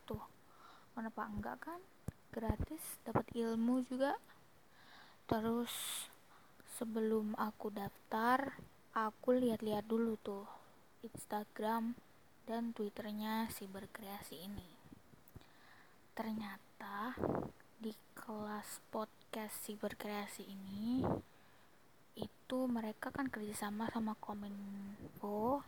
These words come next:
dan juga Google Podcast. Dan waktu aku cek Instagram dan Twitternya itu tuh keren banget sih Siberkreasi itu. Jadi aku langsung tambah tertarik nih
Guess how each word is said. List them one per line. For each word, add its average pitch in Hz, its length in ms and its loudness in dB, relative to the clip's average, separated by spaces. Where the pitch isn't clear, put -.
dan 214 160 -4
juga 202 320 -2
Google - 320 2
Podcast. - 880 0
Dan 202 320 -6
waktu - 240 -4
aku 214 320 -4
cek 220 240 -6
Instagram 214 560 -2
dan 208 240 0
Twitternya 208 480 -2
itu 233 240 0
tuh - 240 2
keren 226 400 0
banget 285 320 4
sih - 240 -6
Siberkreasi 220 880 -4
itu. 254 160 0
Jadi 226 240 -2
aku 240 320 -4
langsung 247 560 -2
tambah 233 400 2
tertarik 262 400 -6
nih 277 240 -4